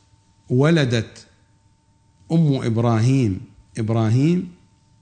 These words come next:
حملته وأخفته في هذا السرب الذي أشار إليه أمير المؤمنين، في بعض الغيران،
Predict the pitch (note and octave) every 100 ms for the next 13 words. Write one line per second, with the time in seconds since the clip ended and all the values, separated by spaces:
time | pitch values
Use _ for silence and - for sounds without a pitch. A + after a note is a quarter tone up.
0 | _ _ _ _ _ - - - A#2 A2+
1 | C3+ F3 - C3+ C3+ C3+ - _ _ _
2 | _ _ _ _ _ _ _ _ _ -
3 | A#2 - F#2+ - D3 - - C3 A2+ A#2+
4 | A2+ B2 G#2+ G2 C3+ B2+ F2+ - - -
5 | A2 G#2+ G#2+ G#2+ G#2 A#2+ A2+ G#2 G2+ G#2
6 | F#2+ F2+ F#2 E2 D#2+ - F2+ - - -
7 | - - - - - B2+ B2 A#2+ - -
8 | _ _ _ - - - G#2+ E3+ C#3 C3+
9 | B2 A2 A2+ G#2+ A2 F#2+